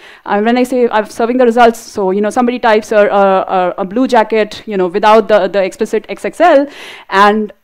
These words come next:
at that point of serving, we know what the availability factor was. So the way that this was built was, uh, we had our product D B. So product D B had, you know, so when you're,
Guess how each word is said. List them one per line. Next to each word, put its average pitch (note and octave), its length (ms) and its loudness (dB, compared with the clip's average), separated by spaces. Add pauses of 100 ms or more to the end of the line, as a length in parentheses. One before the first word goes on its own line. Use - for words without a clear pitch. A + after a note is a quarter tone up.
(340)
at A#3+ 200 4
that D4 240 4
point C4 240 4
of B3+ 80 0
serving, B3+ 380 2
we C4 160 2
know B3 200 4
what A#3+ 160 4
the A3 240 2
availability G#3+ 440 -2
factor G3 360 -2
was. F3+ 220 -2
So A3+ 380 2 (260)
the B3 100 0
way C#4 120 4
that D#4 200 2
this C#4+ 160 -2
was B3+ 200 2
built C#4 280 4
was, A#3 460 4 (180)
uh, G3 240 2
we C4+ 120 -2
had D4 220 0
our C#4 100 6
product A3+ 360 2
D G#3 100 -10
B. B3 120 -4
So A#3+ 140 -6
product A3 320 0
D A3+ 80 -6
B A#3 120 -6
had, G3+ 600 0
you G#3 80 -6
know, G3 80 -2
so A3+ 100 -4
when A#3 160 2
you're, C4+ 340 4